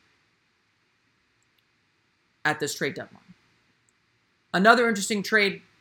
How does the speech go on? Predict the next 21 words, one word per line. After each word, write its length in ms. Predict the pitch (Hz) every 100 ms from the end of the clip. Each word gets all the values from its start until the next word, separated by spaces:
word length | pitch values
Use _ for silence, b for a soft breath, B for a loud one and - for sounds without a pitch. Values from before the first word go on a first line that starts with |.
| _ -
uh, 140 | 170
that 140 | 170 175
I 40 |
saw 360 | 170 - 185 147
in 80 | 165
my 100 | 160
comments 640 | - 190 175 170 160 -
here, 200 | 165 -
I 60 | -
don't 180 | -
know 60 | -
where 280 | - - 53
it 80 | -
went. 840 | - 175 175 175 170 - - - - _
Here 120 | 196
it 60 | 156
is. 140 | 135 - _ -
Mikey 300 | 202 220 226
Clark, 500 | - 214 208 208 - -
uh, 240 | 170 160 - _ -
proposes 680 | 170 208 208 202 190 175